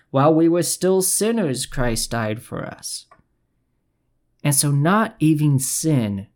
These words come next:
can separate us from God. And a lot of the things listed in this passage aren't things that we would think nowadays would separate us from God. No, no height nor depth.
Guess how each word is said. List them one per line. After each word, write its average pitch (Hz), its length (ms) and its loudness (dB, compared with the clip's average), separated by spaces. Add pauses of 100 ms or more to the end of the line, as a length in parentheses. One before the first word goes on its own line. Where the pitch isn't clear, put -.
(500)
can 135 200 -2
separate 110 640 -6
us 98 180 -10
from 107 220 -12
God. 101 400 -12 (880)
And 160 120 0
a 170 60 2
lot 226 260 0
of 220 80 0
the 160 120 -2
things 143 360 0
listed 131 400 0
in 113 100 -2
this 117 180 -2
passage 104 720 -8 (800)
aren't 247 240 2
things 190 260 2
that 143 160 4
we 160 120 6
would 147 280 4
think 135 440 0 (120)
nowadays 127 640 4
would 117 200 -2
separate 113 580 2
us 98 220 -2
from 101 240 -6
God. 87 400 -4
No, 101 140 -6
no 135 420 6
height 143 440 0
nor 123 200 0
depth. 131 540 -2